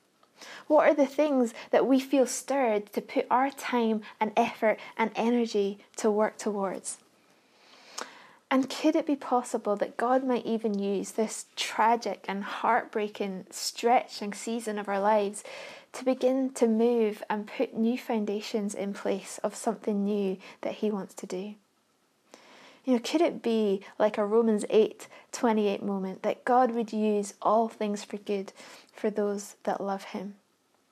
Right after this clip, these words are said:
You know, Jesus is at work. Jesus is at work building his kingdom, and he is not absent in, absent in the midst of all that's going on. He is stirring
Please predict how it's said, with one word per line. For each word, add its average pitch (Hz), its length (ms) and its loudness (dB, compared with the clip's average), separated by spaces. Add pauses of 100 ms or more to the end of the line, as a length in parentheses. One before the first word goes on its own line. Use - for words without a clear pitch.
(1120)
You 226 80 2
know, 220 80 4
Jesus 220 640 -4 (280)
is 208 180 0
at - 160 -10
work. - 320 -12 (640)
Jesus 254 580 2
is 247 220 4
at - 140 -2
work 214 360 0 (320)
building 240 580 6
his 220 200 0
kingdom, 208 460 -4
and 220 100 -2
he 254 160 4
is 302 140 6
not 269 240 2
absent 233 640 2
in, 214 280 0
absent 233 540 2
in 214 140 2
the 208 60 0
midst 220 440 -2
of 208 140 0
all 214 200 6
that's 208 200 -4
going 196 260 -2
on. 190 280 -8 (540)
He 269 200 4
is 214 100 4
stirring 226 640 0